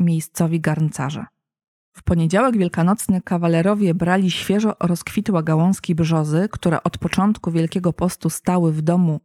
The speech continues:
w wodzie, chodzili z nimi od domu do domu i smagali dziewczyny po nogach.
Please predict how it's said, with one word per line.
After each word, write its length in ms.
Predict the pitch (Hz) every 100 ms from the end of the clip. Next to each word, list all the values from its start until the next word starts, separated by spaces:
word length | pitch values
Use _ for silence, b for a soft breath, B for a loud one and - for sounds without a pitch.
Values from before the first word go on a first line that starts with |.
| -
w 180 | 151 151
wodzie, 480 | 156 156 165 226 262 _ _ _
chodzili 420 | - 160 190 185
z 60 | 165
nimi 260 | 160 156
od 160 | 156 151
domu 320 | 165 185 160
do 120 | 147
domu 380 | 147 185 240 247 _
i 80 | 170
smagali 540 | - 160 156 180 185
dziewczyny 460 | 165 156 - 165 160
po 140 | -
nogach. 540 | 151 143 - - -